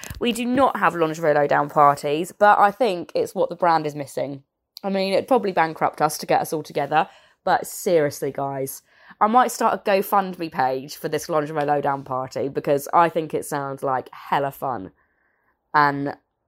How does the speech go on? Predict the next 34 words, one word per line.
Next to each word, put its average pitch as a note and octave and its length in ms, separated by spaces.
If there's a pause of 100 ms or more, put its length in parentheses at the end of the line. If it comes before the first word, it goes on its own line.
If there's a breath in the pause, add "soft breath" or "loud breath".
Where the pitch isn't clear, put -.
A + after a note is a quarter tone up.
(380)
I'm D3+ 140
sure G3 240
if E3 120
our D#3 100
bosses D#3+ 360
are D3 60
listening, D3 400
they're D3+ 80
gonna D#3 180
be D#3 100
organising D#3+ 560
this D3 120
straight F3 340
away. C#3 440 (640 soft breath)
Well, B3+ 240
thank D#4 220
you F4 60
so D#4 180
much C#4 160
for - 80
everyone A3+ 240
that G3 80
wrote G3 180
in F3 120
questions. D#3 760
Um, D#3+ 420 (1080 soft breath)
it G3 160
wouldn't G#3+ 200
have G3+ 80
been F#3 120
the D#3+ 60
same D#3 200
without D3 320
you. C#3+ 360